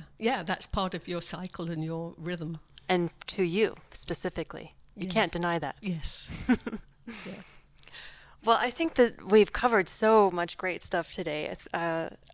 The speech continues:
Speaker 2: thank you again s-, for, um, taking time to talk with me. And, uh, I, I just wanna advise anybody who comes through New York City that, uh, to check out,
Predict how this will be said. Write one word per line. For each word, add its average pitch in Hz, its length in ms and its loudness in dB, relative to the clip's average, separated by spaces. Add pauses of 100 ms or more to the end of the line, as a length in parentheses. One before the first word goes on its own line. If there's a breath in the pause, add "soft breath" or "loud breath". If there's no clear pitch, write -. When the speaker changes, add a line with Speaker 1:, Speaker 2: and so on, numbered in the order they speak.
(200)
Speaker 2:
thank 220 220 2
you 196 100 4
again 175 320 2
s-, - 300 -14
for, 165 580 4 (460)
um, 165 420 -2 (500)
taking 180 340 -2
time 180 260 -2
to 170 80 0
talk 170 280 -2
with 175 160 -8
me. 160 280 -8 (840 loud breath)
And, 185 380 2
uh, 170 240 6
I, 180 420 0 (600)
I 175 140 -2
just - 220 -6
wanna 170 400 4
advise 175 440 4
anybody 180 420 4
who 180 100 -2
comes 196 280 -2
through 190 160 -2
New 180 80 2
York 170 180 0
City 202 500 4
that, 170 440 2
uh, 165 220 2
to - 140 -12
check - 280 0
out, 165 380 4